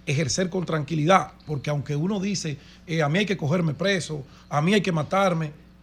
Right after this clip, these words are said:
en la íntima convicción de nosotros lo que queremos es poder hablar con tranquilidad, y esa tranquilidad nosotros los periodistas, nosotros los comunicadores,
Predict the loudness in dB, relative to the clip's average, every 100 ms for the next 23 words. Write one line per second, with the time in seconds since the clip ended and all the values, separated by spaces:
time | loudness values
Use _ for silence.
0 | -20 -6 -2 0 0 0 -2 0 -2 -2
1 | -2 -2 -2 -2 -4 -4 -6 -6 -4 -4
2 | -2 -2 -4 -6 -6 -2 0 0 0 -2
3 | -2 -2 -4 -2 0 0 -2 -10 -20 -8
4 | 0 2 2 -2 -4 -4 -2 0 0 -4
5 | -14 -4 -2 2 2 2 0 -4 -4 -2
6 | 0 2 0 0 -4 -14 -16 -6 -4 0
7 | 0 0 -2 -12 -16 -18 -2 -2 2 4
8 | 4 4 2 2 0